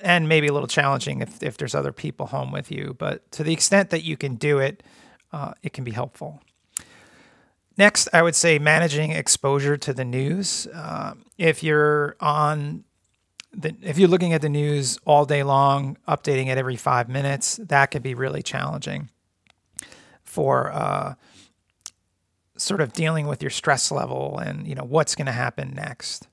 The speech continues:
A few other things are any type of, uh,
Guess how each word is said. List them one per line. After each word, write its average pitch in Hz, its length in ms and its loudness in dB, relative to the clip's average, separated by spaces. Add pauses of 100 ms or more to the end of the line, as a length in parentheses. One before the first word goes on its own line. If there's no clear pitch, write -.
(1080)
A 151 40 -10
few 262 200 2
other 226 160 4
things 180 420 0
are 156 260 6
any 202 200 4
type 190 280 2
of, 139 300 0
uh, 131 300 4